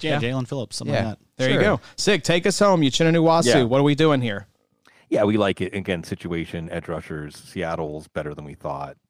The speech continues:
Speaker 4: Russell Wilson's worse than we thought.
Speaker 2: <laughs>
Speaker 4: Uh, the Chargers should have kept him to replace Melvin Ingram, but oh well. Uh, Seattle, we, we have to get used to the idea that, uh, assets are gonna appreciate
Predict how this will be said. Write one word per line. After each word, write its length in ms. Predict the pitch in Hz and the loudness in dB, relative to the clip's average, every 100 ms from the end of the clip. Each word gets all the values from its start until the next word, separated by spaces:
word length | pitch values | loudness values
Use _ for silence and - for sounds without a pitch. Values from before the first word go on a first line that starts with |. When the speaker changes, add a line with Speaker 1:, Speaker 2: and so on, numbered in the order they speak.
| - | -12
Speaker 4:
Russell 200 | 82 82 | -10 -10
Wilson's 340 | 73 - 71 | -16 -16 -20
worse 240 | 71 69 - | -18 -20 -18
than 140 | 73 | -20
we 100 | 69 | -18
thought. 380 | - 67 65 - 104 | -14 -12 -12 -12 -6
Speaker 2:
<laughs> 40 | - - - | -6 -8 -12
Speaker 4:
Uh, 460 | 90 85 76 73 73 | -6 -4 -4 -8 -10
the 60 | - | -10
Chargers 340 | 87 98 87 | 0 0 0
should 120 | 82 90 | -6 -6
have 60 | |
kept 240 | - 85 82 | -4 -8 -6
him 80 | |
to 100 | 80 | -10
replace 500 | 78 80 - 80 - - | -8 -10 -8 -10 -10 -10
Melvin 300 | 78 76 73 | -8 -8 -10
Ingram, 340 | 73 73 71 | -10 -12 -14
but 180 | 71 73 | -12 -6
oh 140 | 98 107 | 0 4
well. 500 | 104 78 73 73 - _ _ | 4 2 -4 -12 -16 _ _
Uh, 320 | - 87 80 80 | -6 -4 -4 -6
Seattle, 880 | - 90 82 87 85 87 85 87 - 120 - | -8 -8 -4 -2 0 -2 -2 -4 -8 -18 -18
we, 200 | 123 139 | -18 -10
we 180 | 110 104 | -8 -4
have 260 | 117 110 - | 0 0 0
to 180 | 110 95 _ - _ | -2 -2 _ -20 _
get 200 | 110 107 | -8 -6
used 160 | 95 - | -8 -6
to 60 | |
the 80 | 92 | -6
idea 420 | 87 82 82 78 | -6 -6 -6 -6
that, 320 | 78 73 73 - | -6 -8 -10 -8
uh, 120 | 92 95 _ - | -8 -8 _ -6
assets 440 | 87 117 - 85 | -2 -2 -4 -8
are 60 | 85 | -8
gonna 180 | 87 | -8
appreciate 580 | 90 - 135 180 139 85 | -8 -8 -8 -6 -6 -6